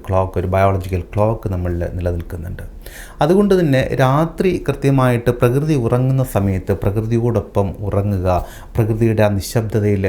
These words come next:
വിലയം പ്രാപിക്കുക, പ്രകൃതിയുടെ ശാന്തതയിലും സമാധാനത്തിലും ഭാഗമായി തീരുക എന്നുള്ളത് തീർച്ചയായും ഒരു വ്യക്തിയുടെ ശാരീരികമായ, മാനസികമായ,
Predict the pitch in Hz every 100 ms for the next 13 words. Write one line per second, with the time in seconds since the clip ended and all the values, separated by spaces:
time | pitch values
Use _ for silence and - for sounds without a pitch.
0 | 92 95 101 107 104 95 90 90 - 92
1 | 90 87 - 92 101 98 101 78 - 95
2 | 98 98 101 101 101 - 98 107 110 -
3 | 98 90 95 95 - - - - - 123
4 | 127 147 151 123 107 101 104 95 95 95
5 | 92 92 87 90 87 - 92 - - 107
6 | 87 87 90 - - - - 98 92 87
7 | - 95 90 87 - 98 90 87 92 90
8 | 90 87 87 107 - 95 98 107 104 -
9 | 92 90 87 90 95